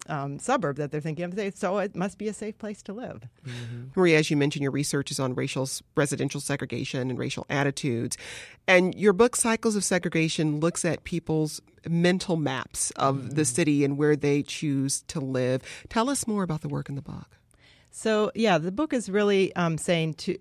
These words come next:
Speaker 1: asking ourselves, how do pe-, how do people end up living where they end up living?
Speaker 2: Mm-hmm.
Speaker 1: And we talk a lot about the ways in which these mental maps shape the processes that we undertake. Not just when we're on a house hunting search, right?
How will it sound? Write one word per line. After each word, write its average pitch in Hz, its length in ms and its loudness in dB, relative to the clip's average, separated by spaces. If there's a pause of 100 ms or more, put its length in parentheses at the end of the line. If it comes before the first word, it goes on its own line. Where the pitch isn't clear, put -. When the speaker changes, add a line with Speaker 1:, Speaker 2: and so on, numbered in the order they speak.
(100)
Speaker 1:
asking 170 380 2
ourselves, 143 480 -2
how 220 360 2
do 196 120 0
pe-, 180 220 -4
how 220 160 2
do 262 40 0
people 254 300 0
end 180 220 2
up 165 160 2
living 156 560 0
where 151 180 0
they 147 160 -2
end 139 160 -4
up 131 140 -8
living? 135 340 -4
Speaker 2:
Mm-hmm. 131 80 -12 (360)
Speaker 1:
And 175 180 2
we 190 120 2
talk 214 340 0
a 208 40 -2
lot 175 220 4
about 165 260 0
the 165 80 0
ways 160 300 2
in 165 80 -2
which 151 220 -6
these 156 180 -4
mental 156 340 -2
maps 147 380 -4
shape 175 520 -2 (300)
the - 80 -4
processes 143 840 -4
that 139 360 0
we 151 380 0
undertake. 147 640 -2 (380)
Not 220 300 0 (280)
just 214 320 2
when 185 220 2
we're 165 340 4 (420)
on 170 140 2
a 170 60 0
house 180 220 0
hunting 147 300 -2
search, 139 320 -8
right? 190 300 0